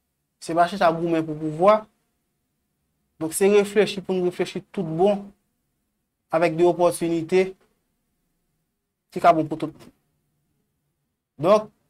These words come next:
m p ap m p ap pale plis. M ap kanpe la a. Pwochèn fwa lè m vin fè lòt emisyon, n ap pran fini ti deba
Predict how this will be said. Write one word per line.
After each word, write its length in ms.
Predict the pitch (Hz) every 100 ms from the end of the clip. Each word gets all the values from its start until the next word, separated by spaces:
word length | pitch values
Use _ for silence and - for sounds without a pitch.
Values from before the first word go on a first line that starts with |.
| -
m 720 | 147 151 151 151 147 _ - 147
p 140 | 165
ap 100 | -
m 140 | 147 165 160 160
p 80 | 165
ap 100 | -
pale 240 | 180 160 147
plis. 460 | 165 190 196 - _ _ _ 151
M 60 |
ap 100 | 143
kanpe 240 | 185 170 156 143
la 140 | 135 156
a. 80 | 190 _ _ _ _ _ _ _ _ _ 139 143 143 135 - _ _ _ _ _ _ _ _ _ _ _ -
Pwochèn 320 | 185 202 208
fwa 160 | 202 160
lè 140 | 156
m 80 | 156
vin 160 | 165 165
fè 320 | 160 147 139
lòt 220 | 143 143 143
emisyon, 300 | 139 180 165
n 20 |
ap 80 | -
pran 160 | 147
fini 160 | 175 156
ti 160 | 151
deba 240 | 147 147